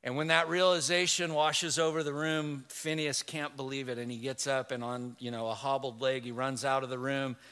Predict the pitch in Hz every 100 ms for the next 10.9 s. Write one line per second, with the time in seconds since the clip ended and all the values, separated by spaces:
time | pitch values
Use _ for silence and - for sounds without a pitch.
0 | - _ - 143 - 135 - 143 143 -
1 | 127 123 - - - - _ - - -
2 | 165 160 - 156 139 131 - 143 139 131
3 | 123 131 120 123 120 120 104 110 107 98
4 | - _ _ _ _ _ _ _ _ _
5 | _ - 117 117 139 139 135 131 135 113
6 | 135 - - 123 120 143 151 151 151 131
7 | 131 - 127 120 135 131 131 - 117 113
8 | 113 117 117 113 113 107 107 104 98 95
9 | 95 101 - 98 101 - 113 113 107 110
10 | 110 147 - 131 120 - 110 107